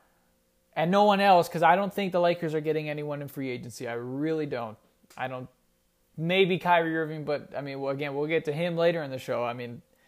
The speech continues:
and there, that's a really long shot that he comes to L A. I don't, I don't,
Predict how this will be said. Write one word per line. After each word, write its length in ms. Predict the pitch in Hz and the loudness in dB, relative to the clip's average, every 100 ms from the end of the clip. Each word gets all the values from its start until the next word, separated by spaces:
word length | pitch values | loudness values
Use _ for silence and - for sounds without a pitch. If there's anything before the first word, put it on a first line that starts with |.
| _ | _
and 140 | 139 160 | -6 -2
there, 180 | 160 | 0
that's 240 | 147 160 156 | 0 0 -2
a 40 | |
really 240 | 139 135 131 | -6 -6 -6
long 280 | 123 127 | -6 -6
shot 300 | 131 135 117 | -6 -6 -6
that 120 | 113 120 | -6 -10
he 120 | 120 | -10
comes 260 | 131 120 - | -12 -12 -14
to 100 | 113 | -12
L 200 | 113 113 | -10 -8
A. 120 | 110 | -8
I 80 | 113 | -8
don't, 140 | 117 | -10
I 100 | - | -10
don't, 200 | 120 120 | -12 -14